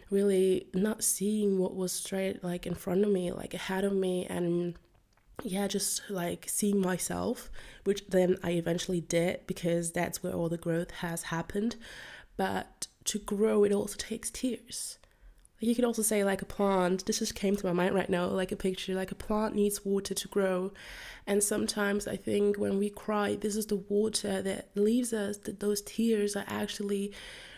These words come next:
making sure that those seeds will grow, and those tears who are leaving us are actually bringing forward something much, much more beautiful. I think, yeah, this picture just came to my mind, that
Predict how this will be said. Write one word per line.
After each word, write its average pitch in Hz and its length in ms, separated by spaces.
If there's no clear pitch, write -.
making 202 640
sure 208 460
that 202 260
those 190 260
seeds 202 440
will 190 100
grow, 202 520
and 190 180
those 196 300
tears 220 360
who 202 120
are 196 60
leaving 214 460
us 202 220
are 202 200
actually 202 240
bringing 202 280
forward 202 460
something 196 580
much, 202 400
much 208 240
more 214 120
beautiful. 208 720
I 214 100
think, 208 560
yeah, 208 280
this 202 160
picture 220 260
just 214 220
came 202 200
to 202 120
my 202 120
mind, 202 380
that 202 420